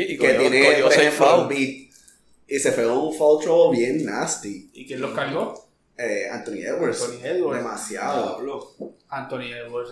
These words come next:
Speaker 3: está. Entonces tienen a Patrick Beverley. Que Patrick Beverley está. ¿Está probado?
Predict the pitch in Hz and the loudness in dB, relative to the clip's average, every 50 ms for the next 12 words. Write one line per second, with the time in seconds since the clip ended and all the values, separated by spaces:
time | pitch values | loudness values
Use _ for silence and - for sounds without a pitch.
0 | 131 127 127 - 139 135 135 143 156 165 165 170 170 175 175 175 175 170 175 180 | -14 -18 -16 -12 -8 -4 -2 -2 -2 -2 -2 -2 -2 -4 -4 -6 -6 -6 -6 -6
1 | - - 127 143 151 - 143 139 175 175 - - 147 147 147 160 165 165 165 165 | -6 -6 -6 -8 -8 -8 -8 -6 -6 -6 -6 -6 -10 -8 -4 -2 -2 -2 0 0
2 | 165 165 165 151 156 170 190 190 170 151 147 139 139 - - _ _ _ _ _ | -2 -2 -2 -4 -2 -2 0 0 0 -2 -4 -8 -10 -12 -16 _ _ _ _ _
3 | _ _ _ - 143 139 135 131 131 135 127 123 123 127 131 131 139 139 151 151 | _ _ _ -16 -14 -10 -8 -8 -8 -8 -8 -8 -6 -6 -6 -6 -8 -8 -8 -10
4 | 151 151 - 147 147 151 147 160 160 151 151 147 143 139 139 139 139 131 127 127 | -10 -10 -6 -4 0 0 2 2 2 0 0 0 0 0 0 -2 -2 -4 -4 -6
5 | 120 - - - _ _ _ _ _ _ _ _ _ _ _ _ _ - - _ | -6 -10 -12 -16 _ _ _ _ _ _ _ _ _ _ _ _ _ -20 -20 _
6 | _ _ _ _ - 147 131 135 156 151 151 160 - 294 - | _ _ _ _ -10 -8 -6 -6 -6 -4 -2 -2 -2 -2 -4